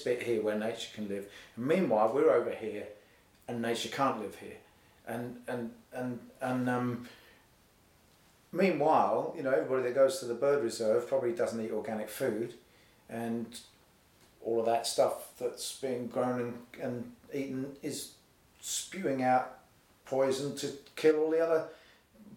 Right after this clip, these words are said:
biodiversity. But we, we don't worry about that. We just think as long as we've got this little bit over here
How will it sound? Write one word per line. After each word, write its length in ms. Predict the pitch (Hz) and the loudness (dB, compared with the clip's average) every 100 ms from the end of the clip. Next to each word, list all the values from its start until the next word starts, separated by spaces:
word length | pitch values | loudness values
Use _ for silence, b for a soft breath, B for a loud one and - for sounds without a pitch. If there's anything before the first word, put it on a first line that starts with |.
| - - - | -20 -20 2
biodiversity. 720 | 156 160 165 202 196 - 110 | 6 6 4 2 0 -4 -2
But 160 | 113 120 | 0 0
we, 100 | 139 | 0
we 180 | 139 143 | 0 4
don't 160 | 165 | 4
worry 220 | 139 196 | 4 4
about 320 | 180 87 85 - | 2 0 -6 -10
that. 200 | 87 - | -14 -14
We 60 | 110 | -12
just 160 | 120 | -10
think 120 | 127 | -4
as 80 | 113 | -2
long 260 | 123 143 143 | 2 2 2
as 120 | 123 | 0
we've 180 | 131 123 | 0 4
got 220 | 135 - | 6 4
this 180 | 123 - | -2 -6
little 200 | 123 120 | -6 -4
bit 200 | 123 117 | -2 0
over 260 | 110 113 | 0 0
here 360 | 110 131 131 - | -2 -2 -4 -4